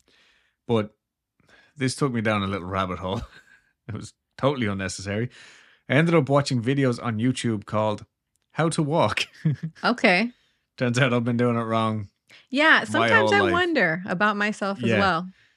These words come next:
Speaker 2: 'Cause it always feels like I'm doing it wrong.
Speaker 1: Yeah, where there's nothing that we do right.
Speaker 2: <laughs>
Speaker 1: I've had to look up videos on how to breathe properly, how to walk
Speaker 2: <laughs>
Speaker 1: properly.
Speaker 2: Yeah,
Speaker 1: And there's
Speaker 2: I'm like
Speaker 1: always some, like, really muscly dude or
Speaker 2: <laughs>
Speaker 1: really skinny woman
Speaker 2: Mm-hmm.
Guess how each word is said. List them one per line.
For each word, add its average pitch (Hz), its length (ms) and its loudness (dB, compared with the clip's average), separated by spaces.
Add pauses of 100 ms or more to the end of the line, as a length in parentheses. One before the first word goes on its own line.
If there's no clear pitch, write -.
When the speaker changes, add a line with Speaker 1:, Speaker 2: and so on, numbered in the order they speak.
(240)
Speaker 2:
'Cause 220 180 0
it 220 100 2
always 247 260 2
feels 247 260 -2
like 202 120 -4
I'm 180 100 -4
doing 196 260 -2
it 160 60 -8
wrong. 156 280 -6
Speaker 1:
Yeah, 120 260 2
where 117 300 -2
there's 117 200 -4
nothing 131 340 0
that 110 160 0
we 104 100 -2
do 104 180 -2
right. 92 400 -4
Speaker 2:
<laughs> - 80 -2
Speaker 1:
I've 302 500 6
had 147 200 6
to 170 100 0
look 156 160 0
up 143 120 0
videos 135 360 0
on 113 80 -4
how 107 140 -4
to 90 120 -10
breathe 120 440 0
properly, 139 420 0
how 359 160 6
to - 180 -2 (140)
walk - 220 4
Speaker 2:
<laughs> 440 60 2
Speaker 1:
properly. 262 440 0 (380)
Speaker 2:
Yeah, 185 380 6
Speaker 1:
And 208 80 4
there's 139 140 6
Speaker 2:
I'm 160 40 10
like 165 80 8
Speaker 1:
always 170 280 2
some, 156 220 -2
like, 104 160 -2
really 127 460 -6
muscly 139 520 -2
dude 131 400 2
or 135 240 -2
Speaker 2:
<laughs> 135 80 0
Speaker 1:
really 135 200 0
skinny 135 400 -4
woman 117 500 -6
Speaker 2:
Mm-hmm. 185 320 -6